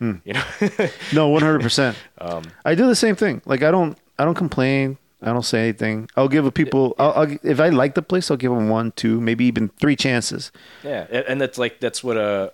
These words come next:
Speaker 2: I think that they should take that as a, they should be grateful for that feedback. 'Cause, like, uh, especially in a position, like, where you're the, the head instructor of a martial arts school, I'm,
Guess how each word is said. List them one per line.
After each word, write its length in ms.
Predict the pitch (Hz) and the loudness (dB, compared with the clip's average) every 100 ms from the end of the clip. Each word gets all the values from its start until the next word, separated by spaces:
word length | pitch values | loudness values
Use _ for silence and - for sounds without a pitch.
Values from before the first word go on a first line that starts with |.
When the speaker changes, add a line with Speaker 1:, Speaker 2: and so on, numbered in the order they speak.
| - | -8
Speaker 2:
I 80 | |
think 320 | 104 - 131 - | -8 -6 -8 -6
that 180 | 101 _ _ _ _ _ _ | -8 _ _ _ _ _ _
they 120 | 92 | -10
should 220 | 104 - - | -8 -8 -8
take 240 | 117 101 | -10 -6
that 160 | 104 95 | -6 -6
as 160 | 87 | -6
a, 160 | 87 85 | -8 -8
they 80 | 104 | -8
should 160 | - | -8
be 80 | 98 | -10
grateful 680 | 101 - 117 123 - 87 71 _ | -18 -8 -8 -8 -14 -20 -20 _
for 200 | - 92 | -12 -8
that 180 | 87 | -8
feedback. 460 | - 95 80 85 82 | -10 -20 -16 -14 -10
'Cause, 160 | 110 98 | -10 -6
like, 240 | 104 - | -6 -6
uh, 220 | 101 98 - | -6 -6 -8
especially 420 | - - 190 - 151 | -12 -6 -6 -4 -4
in 60 | |
a 60 | 131 | -6
position, 480 | 113 101 110 - 101 | -8 -8 -6 -6 -8
like, 200 | 92 - | -8 -8
where 120 | 92 | -10
you're 320 | 90 90 87 - - 76 _ - | -10 -10 -14 -20 -20 -20 _ -18
the, 220 | 87 85 | -16 -14
the 140 | 92 | -14
head 280 | 90 95 85 _ _ _ | -10 -10 -10 _ _ _
instructor 480 | 104 - 101 - 104 | -12 -10 -10 -10 -12
of 100 | 87 | -12
a 40 | |
martial 360 | 90 90 - 87 | -10 -10 -10 -10
arts 180 | 95 90 | -10 -10
school, 320 | - 87 85 _ _ _ _ | -16 -16 -16 _ _ _ _
I'm, 420 | 87 90 87 85 | -14 -12 -14 -20